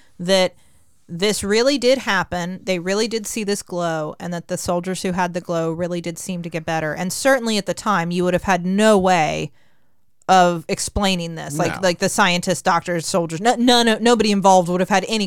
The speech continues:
Speaker 2: No, we don't
Speaker 1: clue
Speaker 2: have the
Speaker 1: why this
Speaker 2: context
Speaker 1: could
Speaker 2: for
Speaker 1: have
Speaker 2: that.
Speaker 1: happened.
Speaker 2: Yeah.
Speaker 1: And so to, to guess that it may have been an angel, you know,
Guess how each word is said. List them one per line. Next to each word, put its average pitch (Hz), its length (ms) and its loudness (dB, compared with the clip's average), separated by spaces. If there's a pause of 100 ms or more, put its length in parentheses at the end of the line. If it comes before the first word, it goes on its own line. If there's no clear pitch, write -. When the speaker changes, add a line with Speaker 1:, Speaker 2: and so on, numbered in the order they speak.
Speaker 2:
No, - 60 -12
we - 40 -10
don't 240 80 -2
Speaker 1:
clue 208 220 4
Speaker 2:
have 170 120 -2
the 175 40 0
Speaker 1:
why 185 220 6
this 175 160 0
Speaker 2:
context - 20 -8
Speaker 1:
could 202 120 0
Speaker 2:
for - 20 -2
Speaker 1:
have 175 60 -8
Speaker 2:
that. 277 100 4
Speaker 1:
happened. 175 420 0
Speaker 2:
Yeah. 175 240 -10
Speaker 1:
And 202 240 2
so 190 240 4
to, 185 400 -2 (340)
to 208 160 -4
guess 202 720 0 (1040)
that 185 380 0
it 185 180 0
may 185 260 0
have 190 240 -2
been 214 280 0
an 208 120 0
angel, 165 480 -4 (1160)
you 190 120 -2
know, 151 160 -6